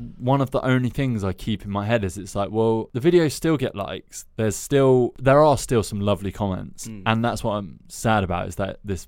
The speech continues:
Speaker 1: dark place has turned me away from those nice comments. But yeah, you just have to think that you watched, how many people listening
Speaker 2: Yeah.
Speaker 1: to this watch a video that they like, they might share with a friend, but they don't comment on that video.
Speaker 2: Yeah, that's true. And also,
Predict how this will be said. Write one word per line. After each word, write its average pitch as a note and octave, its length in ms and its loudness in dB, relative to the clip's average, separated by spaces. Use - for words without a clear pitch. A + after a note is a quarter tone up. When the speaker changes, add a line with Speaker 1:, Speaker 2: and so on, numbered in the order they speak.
Speaker 1:
dark G2+ 300 2
place F#2+ 260 -4
has F#2 100 -10
turned F#2+ 280 -4
me F#2 80 0
away F2 240 0
from F2+ 240 -8
those F2 180 -6
nice F#2 240 -6
comments. - 380 -8
But F#2 300 -2
yeah, C3+ 200 4
you F#2 180 -2
just - 460 -8
have A2 240 -8
to G2+ 80 -12
think G#2+ 400 -6
that F#2 320 -4
you G#2 240 -2
watched, - 380 -8
how A#2 160 0
many A#2+ 100 2
people A2 240 -4
listening G#2+ 300 -4
Speaker 2:
Yeah. - 60 -14
Speaker 1:
to G2+ 60 -14
this C3 240 -4
watch - 240 -6
a F#2+ 40 -12
video F#2+ 320 -2
that F#2 160 -6
they F2+ 120 -6
like, G2 480 -4
they G2 120 -8
might G2 200 -6
share G#2 220 0
with F2 80 -2
a F2+ 100 -10
friend, F2 280 -6
but F2+ 100 -10
they F#2 80 -8
don't A2+ 220 -6
comment G2+ 260 -8
on - 140 -16
that - 80 -18
video. - 260 -18
Speaker 2:
Yeah, A2+ 100 -6
that's G#2 200 -8
true. F#2+ 280 -8
And A2+ 160 0
also, G#2+ 500 -4